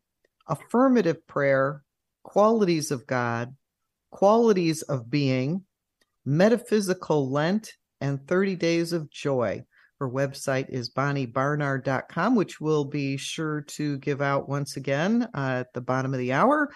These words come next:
And in the meantime, we are happy to welcome Bonnie back.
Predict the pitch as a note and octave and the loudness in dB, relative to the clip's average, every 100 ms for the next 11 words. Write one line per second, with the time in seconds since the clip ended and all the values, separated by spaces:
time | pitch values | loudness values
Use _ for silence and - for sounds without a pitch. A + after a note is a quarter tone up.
0 | - - _ D3+ D3 C#3+ C#3+ D#3 D#3 E3 | -16 -20 _ -2 -2 -2 -2 -2 -2 -2
1 | E3+ D#3 D3 D3 - C3 C#3+ D3 - D#3 | 0 0 -2 -4 -6 -8 -6 -8 -8 -10
2 | - D3+ C#3 D3 D3 E3+ C3+ C3+ F#3 G3 | -6 -4 -2 -2 -2 -4 0 0 0 0
3 | D#3 G#3+ G#3 - | 0 0 -2 -6